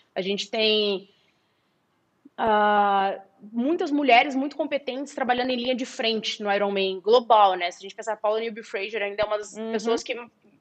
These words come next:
Speaker 1: tem o status mais alto ali dentro do Ironman global. O, o Carlos Golon, que é o di-, né, o presidente do Ironman no Brasil, tem um braço direito que é uma mulher, que é a Fernanda Curti. O comercial dele é uma mulher, que é a Isabela Dagan. Então, assim,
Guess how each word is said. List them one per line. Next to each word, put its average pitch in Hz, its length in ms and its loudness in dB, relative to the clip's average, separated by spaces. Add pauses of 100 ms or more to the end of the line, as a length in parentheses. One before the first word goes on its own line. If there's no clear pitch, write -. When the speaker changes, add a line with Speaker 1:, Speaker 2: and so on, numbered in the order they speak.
Speaker 1:
tem 247 160 2
o - 40 -2
status 220 420 2
mais 208 220 2
alto 196 240 4
ali 190 100 -6
dentro 190 200 -4
do 196 100 0
Ironman 190 240 -2
global. 196 540 6 (400)
O, 208 540 2 (220)
o - 60 -16
Carlos 269 260 4
Golon, 254 240 4
que 240 80 -2
é 214 40 2
o 214 60 2
di-, 214 220 -8 (140)
né, 202 220 -2
o 190 180 -4
presidente 208 480 -4
do 214 100 2
Ironman 208 240 0
no 208 80 -4
Brasil, 202 360 0
tem 220 320 -4
um 240 120 -10
braço 208 260 4
direito 208 260 0
que 233 60 0
é 202 40 0
uma 214 100 -2
mulher, 214 300 2
que 190 60 -8
é - 20 -8
a 180 40 -20
Fernanda 196 320 -4
Curti. 202 580 -4
O 196 80 0
comercial 220 440 2
dele 208 140 4
é - 20 0
uma 202 120 -2
mulher, 196 300 0
que - 60 -8
é 185 40 0
a - 20 -6
Isabela 180 280 -2
Dagan. 185 340 -4 (220)
Então, 262 100 0
assim, 269 280 0